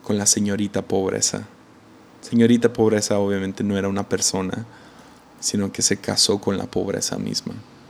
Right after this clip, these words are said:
No por el fin de ser pobre, porque no hay nada santo de ser pobre,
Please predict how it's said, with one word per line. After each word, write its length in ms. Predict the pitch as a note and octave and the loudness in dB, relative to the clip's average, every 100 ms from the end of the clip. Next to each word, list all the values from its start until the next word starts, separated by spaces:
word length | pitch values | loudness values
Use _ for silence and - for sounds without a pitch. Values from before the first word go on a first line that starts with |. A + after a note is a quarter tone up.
| - - - - - - - - | -20 -20 -20 -20 -20 -20 -6 2
No 220 | C#3+ C#3+ | 4 6
por 160 | D#3 | 6
el 120 | C#3 A#2+ | 6 4
fin 240 | B2+ B2+ | 4 6
de 80 | A2+ | 6
ser 280 | - A2+ A2 - - - - | 6 4 2 -10 -20 -20 2
pobre, 500 | B2 C3+ A2 - - - - - - - - - | 6 6 4 0 -6 -16 -20 -20 -20 -20 -14 -10
porque 200 | - A#2 | 2 4
no 100 | A#2 | 6
hay 60 | |
nada 300 | A2+ A2+ G#2+ | 6 6 4
santo 400 | - A2+ A2 G#2+ | 4 4 2 2
de 80 | G2+ | 0
ser 180 | - G2 | 0 -2
pobre, 520 | - A2 G#2 G2 G#2 | 2 4 4 0 -4